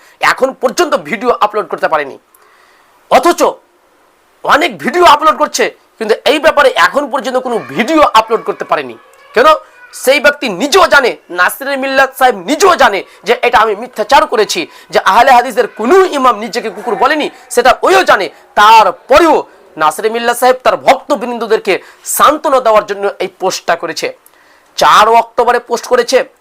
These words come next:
আজকে হচ্ছে ত্রিশ অক্টোবর, এখন পর্যন্ত কোনো ভিডিও আসেনি। এখন পর্যন্ত কোনো ভিডিও আপলোড করতে পারেনি।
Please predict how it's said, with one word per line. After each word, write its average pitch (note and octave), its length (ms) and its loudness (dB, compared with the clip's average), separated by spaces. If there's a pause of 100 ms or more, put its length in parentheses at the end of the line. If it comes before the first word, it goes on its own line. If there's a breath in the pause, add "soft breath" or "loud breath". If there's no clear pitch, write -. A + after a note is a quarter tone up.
(100)
আজকে G3 320 0
হচ্ছে A#3+ 160 -2
ত্রিশ C4 680 -4
অক্টোবর, C4 560 2 (300 soft breath)
এখন - 440 -4
পর্যন্ত C4+ 560 -4
কোনো B3 420 -8 (120)
ভিডিও A3+ 340 -2
আসেনি। F3+ 480 0 (500 soft breath)
এখন C4+ 460 -2
পর্যন্ত E4 560 -4 (640 soft breath)
কোনো B3 240 0
ভিডিও B3+ 440 -2
আপলোড B3 420 0
করতে A3+ 220 -4
পারেনি। F#3+ 340 -4